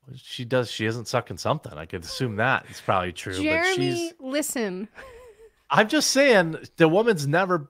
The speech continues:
Speaker 1: you know, she's never been able to keep a man, period.
Speaker 2: I know,
Speaker 1: So
Speaker 2: that's
Speaker 1: you can
Speaker 2: so
Speaker 1: look how good
Speaker 2: sad.
Speaker 1: you
Speaker 2: She
Speaker 1: want,
Speaker 2: would have
Speaker 1: but
Speaker 2: had the cutest kids if she
Speaker 1: Sandra Bullock, too. She ages, like, incredible, but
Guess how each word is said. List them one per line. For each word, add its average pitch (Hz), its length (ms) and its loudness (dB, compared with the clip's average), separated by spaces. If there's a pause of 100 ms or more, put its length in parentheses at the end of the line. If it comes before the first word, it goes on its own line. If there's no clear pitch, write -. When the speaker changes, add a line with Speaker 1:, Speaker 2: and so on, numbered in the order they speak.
(120)
Speaker 1:
you 151 120 -2
know, 131 360 -2
she's 151 200 -8
never 160 240 -2
been 160 120 -2
able 147 160 -4
to 139 60 -14
keep 139 180 -6
a 117 60 -6
man, 120 520 -6
period. 151 560 -6 (260)
Speaker 2:
I 135 40 0
know, 120 260 0
Speaker 1:
So - 0 -
Speaker 2:
that's 302 220 -4
Speaker 1:
you - 40 -8
can - 120 -10
Speaker 2:
so - 40 -4
Speaker 1:
look - 100 -6
how 220 240 -2
good - 100 -4
Speaker 2:
sad. 208 60 -10
Speaker 1:
you 202 60 -8
Speaker 2:
She 226 60 -8
Speaker 1:
want, - 180 -4
Speaker 2:
would - 80 -10
have - 140 -6
Speaker 1:
but - 80 -10
Speaker 2:
had 254 100 -10
the 254 100 -12
cutest 254 540 -12
kids 202 380 -12
if 208 140 -14
she - 60 -14
Speaker 1:
Sandra 151 340 -2
Bullock, 131 360 -2
too. 143 400 -2
She - 240 -8
ages, 127 360 -6
like, 113 160 -6
incredible, 110 580 -6
but 90 220 -10